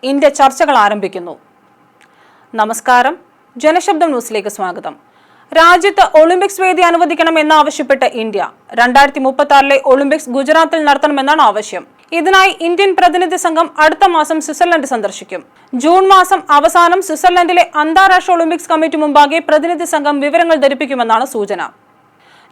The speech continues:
ജൂൺ മുപ്പതിനും ജൂലൈ രണ്ടിനും ഇടയിൽ ഐ ഒ സിയുടെ ഫ്യൂച്ചർ ഹോസ്റ്റ് കമ്മീഷനുമായി പ്രതിനിധി സംഘം കൂടിക്കാഴ്ച നടത്തും. ലോകത്തെ ജനസംഖ്യയിൽ ഒന്നാം സ്ഥാനത്താണ് നമ്മുടെ രാജ്യം.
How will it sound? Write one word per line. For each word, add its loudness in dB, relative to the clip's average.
ജൂൺ 2
മുപ്പതിനും 2
ജൂലൈ 2
രണ്ടിനും 0
ഇടയിൽ 2
ഐ 0
ഒ 0
സിയുടെ 0
ഫ്യൂച്ചർ -2
ഹോസ്റ്റ് -2
കമ്മീഷനുമായി -2
പ്രതിനിധി -2
സംഘം -4
കൂടിക്കാഴ്ച 0
നടത്തും. -12
ലോകത്തെ -2
ജനസംഖ്യയിൽ -2
ഒന്നാം 0
സ്ഥാനത്താണ് -4
നമ്മുടെ -6
രാജ്യം. -14